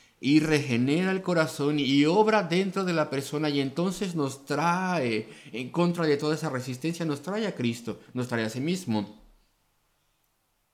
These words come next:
<clears throat> Lutero lo explicó de forma maravillosa. En mil quinientos veinticinco se publicó lo que resultó ser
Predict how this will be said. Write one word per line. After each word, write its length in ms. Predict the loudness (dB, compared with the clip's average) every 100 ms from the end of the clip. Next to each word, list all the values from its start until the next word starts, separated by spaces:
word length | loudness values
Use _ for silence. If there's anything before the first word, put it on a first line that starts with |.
| _
<clears throat> 1700 | -10 -6 -4 -4 -8 -20 _ _ _ _ _ _ _ _ _ _ _
Lutero 360 | -2 0 2 2
lo 60 |
explicó 300 | 0 -4 -2
de 80 | -2
forma 220 | -2 -2
maravillosa. 920 | -2 -2 -2 -4 0 0 0 -2 -4 -6 -20 _ _ -2
En 120 | 2
mil 120 | 2
quinientos 380 | 2 2 2 0
veinticinco 800 | -2 -4 -4 -4 -2 -2 -4 -6 -12 _ _ _ _ _ _ _ _ _ _ _ _ _ _
se 240 | -8 -6
publicó 640 | -4 -2 -2 -2 -2 -4 -4 -12 _ _ -8
lo 120 | -4
que 120 | -2
resultó 500 | -2 -2 -4 -4 -6
ser 540 | -4 -2 0 -2 -4